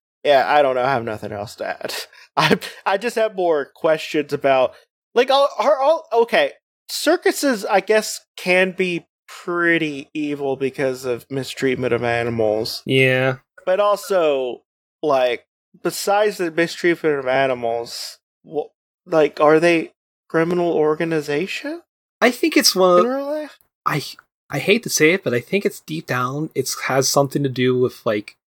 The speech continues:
Speaker 2: racism against traveling people. Like, you know,
Speaker 1: I,
Speaker 2: like
Speaker 1: probably has
Speaker 2: the
Speaker 1: something to do with classism and racism.
Speaker 2: Yeah, like, uh, like a distrust of, uh, roving bands of, uh,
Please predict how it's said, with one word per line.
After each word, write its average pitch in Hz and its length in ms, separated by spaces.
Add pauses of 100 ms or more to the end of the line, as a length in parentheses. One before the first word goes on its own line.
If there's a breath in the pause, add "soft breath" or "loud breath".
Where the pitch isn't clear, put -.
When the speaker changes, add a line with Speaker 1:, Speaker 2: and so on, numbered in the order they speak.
(300)
Speaker 2:
racism 127 580
against 117 500
traveling 117 540
people. 156 480 (400)
Like, 113 260
you 123 120
know, 127 160
Speaker 1:
I, 214 120 (240)
Speaker 2:
like 143 280
Speaker 1:
probably 247 440
has 196 180
Speaker 2:
the - 60
Speaker 1:
something 214 140
to 202 80
do 185 140
with 185 140
classism 160 600
and 135 100
racism. 123 720
Speaker 2:
Yeah, 165 280
like, 123 240
uh, 139 140
like 131 220
a 123 180
distrust 131 760
of, 117 200
uh, 113 420 (460)
roving 131 420
bands 120 480
of, 113 200
uh, 110 400